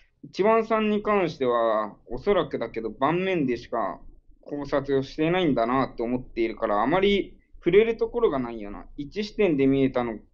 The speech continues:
昨日の発言って八強人の、えーと、三六ローローやろ？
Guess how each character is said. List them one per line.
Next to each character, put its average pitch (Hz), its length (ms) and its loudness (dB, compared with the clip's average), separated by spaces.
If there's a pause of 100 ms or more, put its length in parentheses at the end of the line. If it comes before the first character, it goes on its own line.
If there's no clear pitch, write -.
昨 - 120 -18
日 135 80 2
の 143 260 2
発 139 240 -2
言 135 200 0
っ - 20 -8
て 127 140 -4
八 - 380 -6
強 147 240 2
人 110 280 -6
の、 107 300 -4 (540)
え 113 260 0
ー - 20 -16
と、 117 220 2
三 131 300 2
六 123 260 0
ロ 120 180 2
ー - 40 0
ロ 90 140 -4
ー 87 40 -2
や 82 140 -2
ろ？ 123 220 -4